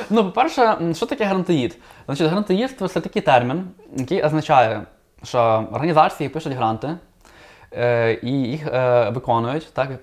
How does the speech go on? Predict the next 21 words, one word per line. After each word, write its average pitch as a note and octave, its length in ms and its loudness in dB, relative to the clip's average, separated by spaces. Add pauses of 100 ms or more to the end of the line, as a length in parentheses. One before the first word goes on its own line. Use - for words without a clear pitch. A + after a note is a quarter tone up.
і A#2 60 -6
за B2 80 -4
них C#3+ 140 -2
звітують, B2+ 540 -2
але C3 240 0
ці D#3 160 -4
гранти C#3+ 440 0
не B2+ 80 -6
відповідають C3+ 520 -4
їхній C3+ 380 -6
статутній C#3 360 -4
діяльності. A#2 540 -4
Тобто - 180 -12
у - 20 -8
них C#3+ 100 -8
в - 20 -16
статуті, B2+ 340 -8
що A#2 120 -12
вони A#2 100 -6
займаються A#2 460 -6
там, - 240 -12